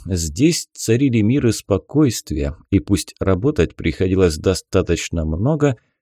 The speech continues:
но никто не жаловался, а большинство вообще сказали, что эти условия труда намного лучше тех, которые были у них до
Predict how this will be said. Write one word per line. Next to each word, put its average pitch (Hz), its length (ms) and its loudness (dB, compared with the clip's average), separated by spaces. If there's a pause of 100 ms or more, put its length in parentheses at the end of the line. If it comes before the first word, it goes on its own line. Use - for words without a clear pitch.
(100)
но 123 260 4
никто 175 440 0
не 160 200 -2
жаловался, 120 840 -2 (100)
а 98 80 0
большинство 101 640 0
вообще 90 480 2
сказали, 95 460 -2
что - 200 -2
эти - 260 -4
условия 92 480 0
труда 90 500 -4 (280)
намного 113 640 2
лучше 117 460 0
тех, - 400 -2
которые 104 580 0
были 95 380 2
у 95 80 2
них 92 220 0
до 101 200 4